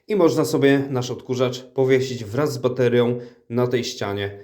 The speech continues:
I praktycznie zawsze jest naładowany, zawsze jest gotowy do pracy.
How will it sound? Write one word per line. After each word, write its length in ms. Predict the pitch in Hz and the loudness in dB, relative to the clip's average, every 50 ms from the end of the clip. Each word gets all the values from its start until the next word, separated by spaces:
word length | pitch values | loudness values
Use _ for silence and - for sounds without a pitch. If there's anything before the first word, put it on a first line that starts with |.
| - _ | -12 _
I 100 | - 160 | -6 -2
praktycznie 640 | 156 185 160 - - 175 151 - - 156 151 139 135 | 0 0 0 2 0 -2 -4 -2 0 2 2 4 4
zawsze 380 | 123 120 143 139 139 - - 143 | 2 2 2 0 0 0 0 2
jest 180 | 131 139 - | 2 2 2
naładowany, 760 | 139 127 123 123 120 127 120 123 123 120 120 120 120 120 123 123 | 0 0 2 2 0 -2 -2 -2 0 0 0 0 0 0 -2 -2
zawsze 320 | 123 117 110 - - 117 | -2 -4 -4 -4 -4 -4
jest 120 | 107 104 | -4 -4
gotowy 340 | 101 107 101 107 104 104 104 | -4 -6 -4 -4 -4 -4 -2
do 100 | 104 107 | -4 -4
pracy. 460 | 98 - - 98 95 - - - - | -4 -2 -2 -2 -2 -2 -6 -10 -12